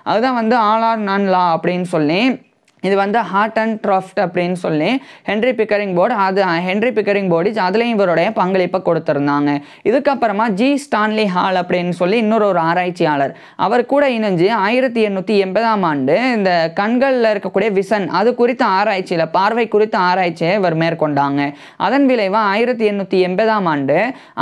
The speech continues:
Optical Illusions of Motion அப்படின்ற டைட்டில்ல ஒரு ஒர்க்கு, இதை வந்து ஹென்றி பிக்கரிங் போர்டிச் அந்த ஜி ஸ்டான்லி ஹால் கூட சேர்ந்து எழுதி பப்ளிஷ் பண்றாங்க.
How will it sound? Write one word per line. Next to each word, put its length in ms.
Optical 440
Illusions 560
of 60
Motion 360
அப்படின்ற 400
டைட்டில்ல 460
ஒரு 160
ஒர்க்கு, 260
இதை 120
வந்து 180
ஹென்றி 260
பிக்கரிங் 540
போர்டிச் 340
அந்த 140
ஜி 200
ஸ்டான்லி 340
ஹால் 300
கூட 140
சேர்ந்து 520
எழுதி 260
பப்ளிஷ் 480
பண்றாங்க. 480